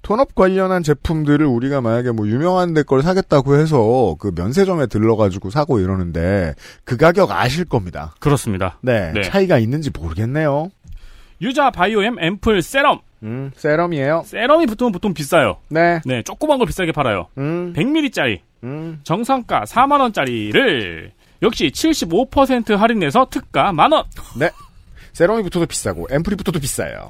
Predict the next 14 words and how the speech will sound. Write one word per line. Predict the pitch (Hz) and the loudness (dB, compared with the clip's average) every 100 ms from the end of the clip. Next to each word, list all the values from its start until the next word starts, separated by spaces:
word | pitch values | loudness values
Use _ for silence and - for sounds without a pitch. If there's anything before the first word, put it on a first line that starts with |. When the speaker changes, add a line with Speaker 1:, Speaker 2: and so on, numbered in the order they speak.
| - | 0
Speaker 2:
그렇습니다. | 165 - 95 85 85 _ _ _ _ _ | 0 0 -8 -10 -14 _ _ _ _ _
그래서 | 233 220 240 - | -4 0 -2 2
또 | 311 | 4
하나 | 294 180 | 4 2
앰플 | 220 240 | 0 -4
붙는 | 190 147 117 | -4 -4 -4
거. | 85 | -8
유자 | 113 220 269 | -8 -2 -2
바이오엠 | 185 156 156 170 - | 0 0 0 -2 -2
앰플 | 156 240 269 196 | -4 -4 -4 -2
미스트. | 151 247 - 165 - - - | -2 -4 -4 -6 -6 -10 -8
Speaker 1:
음. | 208 233 220 _ _ - | -6 -6 -10 _ _ -2
Speaker 2:
백이십 | 190 233 277 | -2 0 -4
밀리그램짜리. | 285 214 156 110 101 180 160 233 | -4 -2 -2 -2 -2 -4 -4 -6